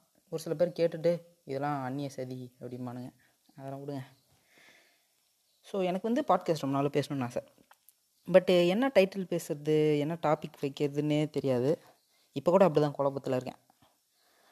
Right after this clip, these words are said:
அதனால தான் உங்கள்கிட்ட என்ன பேசுறதுன்னே தெரியாம, ஏதோ ஒரு சின்ன ஸ்கிரிப்ட் இப்படி பேப்பரில் எழுதி வச்சு, அதை பாட்டு படித்து பேசிகிட்டு இருக்கேன்.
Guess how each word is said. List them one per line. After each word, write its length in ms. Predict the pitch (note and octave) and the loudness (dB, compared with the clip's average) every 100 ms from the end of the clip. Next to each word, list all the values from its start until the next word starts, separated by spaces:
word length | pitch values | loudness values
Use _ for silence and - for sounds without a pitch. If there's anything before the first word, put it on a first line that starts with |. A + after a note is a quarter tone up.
| _ _ | _ _
அதனால 260 | E3+ D#3+ D3+ | -2 0 2
தான் 160 | E3 | 2
உங்கள்கிட்ட 220 | D3+ C#3+ | 2 0
என்ன 180 | C#3+ C#3 | 0 0
பேசுறதுன்னே 540 | C#3+ C3+ D3 C#3+ C#3+ C#3 | -2 -4 -6 -4 -6 -4
தெரியாம, 640 | C#3+ C#3 D3 E3 F3+ E3 D3+ - - - _ _ _ | -4 -2 -2 -4 -4 -4 -6 -12 -18 -20 _ _ _
ஏதோ 220 | E3 D#3+ | -2 2
ஒரு 300 | E3 E3+ - | 2 2 -2
சின்ன 280 | - E3+ F3 | -6 -4 -4
ஸ்கிரிப்ட் 280 | F3 D#3+ - | -4 -8 -6
இப்படி 480 | D#3 C#3 C3+ C#3 C#3+ | -6 -4 -6 -8 -6
பேப்பரில் 300 | D3 D3 C#3+ | -4 -2 -2
எழுதி 180 | C#3+ D3 | -4 -4
வச்சு, 200 | C#3 G3+ | -6 -6
அதை 120 | F3+ | -4
பாட்டு 300 | D#3+ D3 D3+ | -4 -6 -6
படித்து 260 | C#3+ C3+ D3+ | -10 -10 -8
பேசிகிட்டு 380 | D3 C#3 C3 | -10 -10 -10
இருக்கேன். 200 | C3+ D3+ | -8 -8